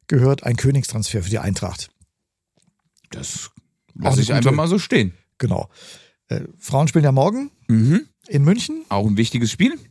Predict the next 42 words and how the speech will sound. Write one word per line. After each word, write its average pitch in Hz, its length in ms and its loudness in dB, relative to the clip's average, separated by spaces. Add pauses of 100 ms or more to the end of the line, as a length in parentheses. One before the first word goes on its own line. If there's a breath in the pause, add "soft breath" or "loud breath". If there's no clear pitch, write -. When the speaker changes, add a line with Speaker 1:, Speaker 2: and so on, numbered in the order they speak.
(160)
Speaker 1:
Genau, 165 340 2
nachdem 147 440 0
die 139 100 -4
Frauen 143 360 -2
auch 143 220 -4
kurz 185 220 0
vor 175 160 0
Schluss 180 280 2
eins 147 240 -2
eins 175 300 -8
nur 190 120 -4
gespielt 190 380 -4
haben, 190 240 0
äh, - 220 -6
gegen 151 200 -4
Hoffenheim, 160 420 -2
ist - 180 -10
Hoffenheim 156 300 -6
sechs 143 300 -6
Punkte 156 480 -6
weg, 160 160 -4
könnten 156 320 -8
uns 151 120 -8
so 143 100 -6
einholen, 135 420 0
aber 120 180 0 (640 loud breath)
eher 123 200 -4
unwahrscheinlich, 123 420 -2
aber 117 80 -2
trotzdem 120 260 -4
sollte 110 220 -4
man 104 160 -4
punkten. 214 400 2 (540 loud breath)
Heute 208 320 2
Abend 214 260 4
übrigens, 214 560 2 (360)
Eintracht 190 340 4
in 180 80 6
der 180 80 6
Region, 170 560 4
das 165 200 2
Comeback. 175 460 0